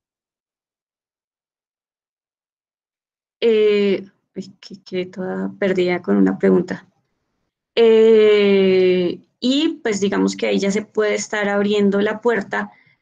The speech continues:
a que primero los geólogos vayan y conozcan muchos lugares, porque digamos nosotros en Bogotá somos muy buenos en conocer Bogotá, eh,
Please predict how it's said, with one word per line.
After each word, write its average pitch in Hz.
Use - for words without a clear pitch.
a 208
que 196
primero 220
los 269
geólogos 202
vayan 196
y 208
conozcan 196
muchos 240
lugares, 220
porque -
digamos 180
nosotros 196
en 214
Bogotá 196
somos 196
muy 202
buenos 196
en 196
conocer 190
Bogotá, 196
eh, 190